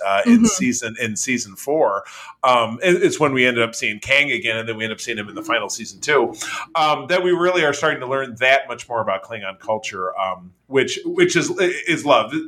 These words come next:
Speaker 1: And this is, this is really the, it wasn't the first Klingon appearance in the series, but it was the most significant one, kinda to
Speaker 2: Oh,
Speaker 1: date.
Speaker 2: absolutely. Well, and it
Speaker 1: Um,
Speaker 2: really shows how Jadzia has a passion, and it's not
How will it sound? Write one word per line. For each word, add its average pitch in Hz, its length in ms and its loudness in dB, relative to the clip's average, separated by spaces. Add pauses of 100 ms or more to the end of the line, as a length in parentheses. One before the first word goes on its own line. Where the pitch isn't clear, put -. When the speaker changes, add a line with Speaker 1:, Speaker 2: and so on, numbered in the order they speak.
(480)
Speaker 1:
And 165 160 -2
this 185 160 2
is, - 400 -4
this 233 180 -2
is 170 140 -4
really 175 240 4
the, 147 140 0
it 180 140 4
wasn't 160 220 2
the 120 80 0
first 170 280 -2
Klingon 120 340 0
appearance 117 360 -4
in 113 60 -12
the 107 80 -10
series, 120 260 0
but 120 120 -2
it 123 60 2
was 120 160 0
the 117 60 -6
most 113 280 2
significant 107 480 -8
one, 98 160 -6
kinda 104 280 -10
to - 60 -12
Speaker 2:
Oh, 226 160 0
Speaker 1:
date. - 80 -8
Speaker 2:
absolutely. 208 680 -4
Well, 285 280 2
and 262 100 6
it 247 100 4
Speaker 1:
Um, 233 60 0
Speaker 2:
really 240 300 4
shows 202 840 2 (100)
how 190 600 2 (460)
Jadzia 196 880 2 (600)
has 196 400 2
a 208 160 -2
passion, 202 560 0
and 180 440 0
it's 196 240 -4
not 196 280 2